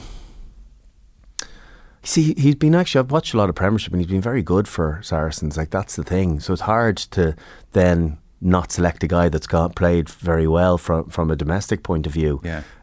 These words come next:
Speaker 1: Um, but yet, I think in, in all honesty, he's, it,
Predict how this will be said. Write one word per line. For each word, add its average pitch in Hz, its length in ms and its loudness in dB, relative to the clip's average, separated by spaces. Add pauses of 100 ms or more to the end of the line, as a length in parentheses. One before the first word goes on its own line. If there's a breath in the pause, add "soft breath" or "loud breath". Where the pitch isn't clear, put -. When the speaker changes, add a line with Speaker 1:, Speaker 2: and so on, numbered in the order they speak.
Speaker 1:
Um, 87 480 0
but 110 120 0
yet, 104 440 2 (360 soft breath)
I 92 60 -2
think 92 160 4
in, 80 160 0
in 92 120 2
all 85 140 4
honesty, 92 340 0
he's, 80 300 -6 (1200)
it, - 120 -8